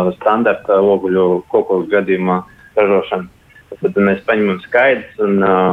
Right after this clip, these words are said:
attiecīgi sa-, saprastējam briketēs un tad dedzinām viņus šajās speciālajās krāsnīs,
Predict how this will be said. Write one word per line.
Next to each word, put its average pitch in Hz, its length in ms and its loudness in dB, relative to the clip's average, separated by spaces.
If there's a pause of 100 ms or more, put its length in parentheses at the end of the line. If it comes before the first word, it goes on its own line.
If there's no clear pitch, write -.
attiecīgi 98 680 0
sa-, - 320 0
saprastējam 98 560 -6
briketēs 98 600 -2
un 95 200 -14
tad 104 240 -2 (180)
dedzinām 95 520 -2
viņus 90 240 -10
šajās 95 300 0
speciālajās 101 600 0
krāsnīs, 139 540 -2